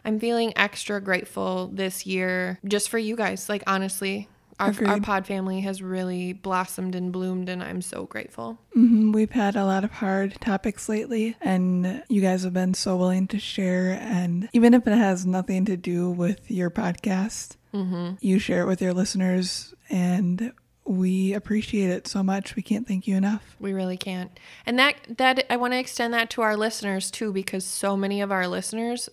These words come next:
Speaker 1: share our stuff and comment on our stuff and all kinds of amazing things from our listeners too. So, dear listeners, thank you so much.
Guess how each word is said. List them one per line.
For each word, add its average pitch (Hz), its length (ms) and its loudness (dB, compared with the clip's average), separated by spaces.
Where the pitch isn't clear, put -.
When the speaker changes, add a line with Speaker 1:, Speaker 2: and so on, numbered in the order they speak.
Speaker 1:
share 247 380 -4
our 247 180 0
stuff 247 560 -4
and 185 640 -2
comment 226 340 0
on 220 120 0
our 214 120 0
stuff 208 460 -2
and 185 260 -4
all 214 280 2
kinds 196 400 -4
of 175 360 -10
amazing 190 460 0
things 185 200 -4
from 190 160 -4
our 185 140 -2
listeners 185 560 -4
too. 190 320 -4
So, 185 480 -2
dear 233 180 4
listeners, 220 720 0
thank 220 320 -4
you 226 400 -4
so 214 220 -2
much. 196 500 -4